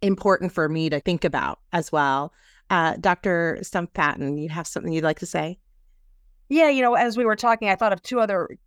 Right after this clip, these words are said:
Speaker 2: quick things to add to that. And this kinda carries on to what you just said, Nikki, that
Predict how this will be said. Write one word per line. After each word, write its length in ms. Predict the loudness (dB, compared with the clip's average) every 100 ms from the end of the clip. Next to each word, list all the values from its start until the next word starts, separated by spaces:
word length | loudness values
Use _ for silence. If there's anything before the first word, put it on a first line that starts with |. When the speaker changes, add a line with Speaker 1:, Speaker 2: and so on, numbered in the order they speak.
| -20 -4
Speaker 2:
quick 240 | -2 -2
things 340 | -2 -2 -4 -4
to 100 | 0
add 200 | 0 0
to 100 | 0
that. 220 | 0 2
And 240 | 0 -2 -2
this 280 | -4 -6 -6
kinda 180 | -4 -2
carries 360 | -2 -2 0 0
on 240 | 0 -2
to 120 | -4
what 140 | -4 -2
you 160 | -4
just 300 | 0 -2 0
said, 220 | 0 -2
Nikki, 360 | -2 -6 -6 -2
that 220 | 0 0